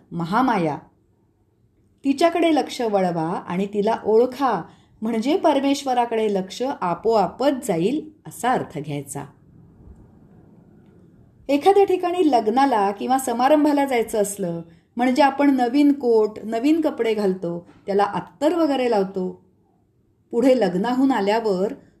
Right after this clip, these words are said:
तोच कोट काढून, घडी करून आपण ट्रंकेत ठेवतो, ट्रंक बंद करतो.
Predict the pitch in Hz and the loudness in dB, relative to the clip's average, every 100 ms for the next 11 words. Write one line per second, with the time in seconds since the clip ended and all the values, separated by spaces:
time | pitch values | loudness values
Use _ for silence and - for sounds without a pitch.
0 | _ _ 294 370 392 - 294 285 285 - | _ _ 0 2 0 -4 -2 -2 -2 -6
1 | 247 240 226 202 247 226 226 294 294 226 | -4 0 2 2 0 0 2 4 4 2
2 | 185 208 240 202 277 302 302 294 269 240 | 0 -2 -4 -2 0 2 4 4 2 -2
3 | - 143 - 143 _ _ _ _ _ _ | -6 -8 -8 -18 _ _ _ _ _ _
4 | _ 190 196 220 254 320 339 302 214 170 | _ -2 -2 0 4 4 4 2 2 -2
5 | - 151 | -6 -16